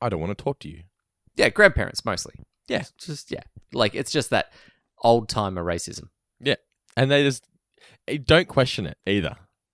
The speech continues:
Speaker 2: No.
Speaker 1: 'Cause then they get more racist. <laughs>
Speaker 2: Yes.
Speaker 1: But, uh, getting back to the episode. So, Homer has taken the kids downtown. And this, I don't know why, but I really like this gag. "I gotta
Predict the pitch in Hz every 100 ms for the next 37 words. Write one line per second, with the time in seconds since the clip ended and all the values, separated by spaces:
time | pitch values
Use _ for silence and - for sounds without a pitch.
0 | _ _ - 143 113 113 127 147 135 117
1 | 113 117 87 - 82 - - - - -
2 | _ _ - 101 - - - _ _ _
3 | - - - 185 - 139 131 123 127 139
4 | 165 151 127 113 98 85 76 71 117 101
5 | - _ - _ _ 131 143 143 - 139
6 | 127 127 - 113 101 87 104 101 92 85
7 | 76 80 - _ _ - 117 - _ -
8 | - - 214 392 - _ _ _ _ _
9 | 247 254 254 226 202 156 123 127 131 139
10 | 165 143 131 - 110 - 85 78 - _
11 | _ _ - 113 135 143